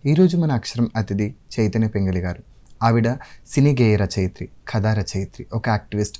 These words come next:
ఒక జర్నలిస్ట్. ఆవిడ రాసిన చిట్ట గ్యాంగ్ విప్లవ వనితలు అనే కథా సంపుటికి గాను కేంద్ర సాహిత్య అకాడమీ యువ పురస్కారాన్ని రెండు వేల పదహారులో అందుకున్నారు.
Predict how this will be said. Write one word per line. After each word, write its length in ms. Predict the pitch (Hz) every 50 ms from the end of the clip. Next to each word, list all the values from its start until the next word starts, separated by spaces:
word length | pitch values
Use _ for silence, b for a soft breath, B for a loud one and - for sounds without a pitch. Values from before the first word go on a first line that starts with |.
| -
ఒక 120 | 113 110 113
జర్నలిస్ట్. 500 | 98 101 101 95 95 92 92 92 - - b b b b
ఆవిడ 280 | 110 120 127 135 147 147
రాసిన 380 | 139 131 127 135 135 - 165 147 - - - - - b b b b - -
చిట్ట 140 | 139 - -
గ్యాంగ్ 300 | 131 123 127 127 123 123
విప్లవ 360 | 117 104 - 113 113 113 101
వనితలు 280 | 107 104 101 - 113 104
అనే 160 | 104 107 104
కథా 280 | - - 110 92 107 127
సంపుటికి 440 | 131 - 143 127 135 123 127 113
గాను 220 | 117 117 110 113 113
కేంద్ర 340 | 117 - - 131 135 143 147
సాహిత్య 440 | 139 - 127 113 117 110 - 117
అకాడమీ 240 | - 120 110 110 113
యువ 100 | 107 101
పురస్కారాన్ని 680 | 95 - 101 104 101 - - 107 104 101 101 104 107
రెండు 220 | 104 104 101 95 98
వేల 140 | 104 95 101
పదహారులో 460 | - - 95 95 101 104 92 101 98
అందుకున్నారు. 480 | 92 92 90 - - 95 95 92 -